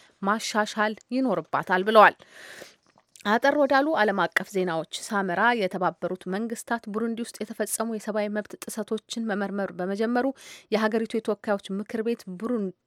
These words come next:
ከአይሲስ ማለትም ከዓለም አ-፣ አይሲሲ ማለትም ከዓለም አቀፉ የወንጀለኞች ፍርድ ቤት መውጣት የሚያስችላቸውን ህግ ማሳለፉ ተነገረ። ባለፈው ዓመት በፓሪሱ የሽብርተኞች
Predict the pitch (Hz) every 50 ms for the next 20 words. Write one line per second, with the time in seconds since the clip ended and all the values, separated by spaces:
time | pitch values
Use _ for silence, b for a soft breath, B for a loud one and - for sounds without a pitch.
0 | _ - 214 240 240 - - - 214 202 180 - - - 196 214 - - 247 240
1 | - - - b b b b b b - 185 180 170 160 156 - - 233 226 -
2 | 240 202 139 - 165 196 190 190 165 - - - _ - 202 214 214 - - 202
3 | - - 262 294 339 302 220 175 165 165 - - 247 311 - - 190 165 175 180
4 | 190 202 202 - - - 226 - 254 254 254 220 202 208 214 202 220 214 220 226
5 | 226 220 - - - 214 - - 247 240 247 233 - - 220 202 - - 220 -
6 | 226 220 214 214 208 - - - 214 220 - - - 226 233 226 - 269 240 -
7 | - _ - 208 208 - - 160 151 151 156 - - 240 254 - _ - - -
8 | 220 190 170 160 - 180 180 170 B B B B B B B B B B B -
9 | - 196 240 254 277 277 285 - - 269 269 269 269 294 285 - - 220 214 196
10 | 170 - - - 220 214 240 254 247 - - 247 220 - - 196 - 202 - -
11 | 202 202 202 196